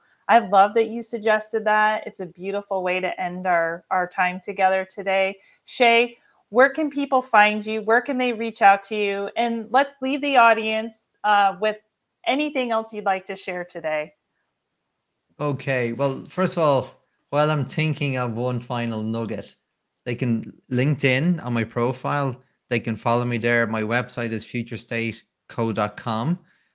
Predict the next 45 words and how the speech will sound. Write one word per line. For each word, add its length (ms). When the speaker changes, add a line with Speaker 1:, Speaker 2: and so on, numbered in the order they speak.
Speaker 2:
And 400
I 120
would 180
love 360
to 80
hear 140
from 160
people 300
if 120
they 120
have 160
any 360
questions, 960
right? 300
'Cause 180
one 200
of 60
my 120
passions, 460
by 220
the 80
way, 180
I've 160
written 220
two 180
books, 300
one 160
on 100
business, 380
one 200
on 160
achieving 520
goals. 460
I 100
Speaker 1:
Mm. 40
Speaker 2:
have 180
a 80
process 580
in 100
achieving 480
goals, 300
and 220
I 100
believe 440
everybody 840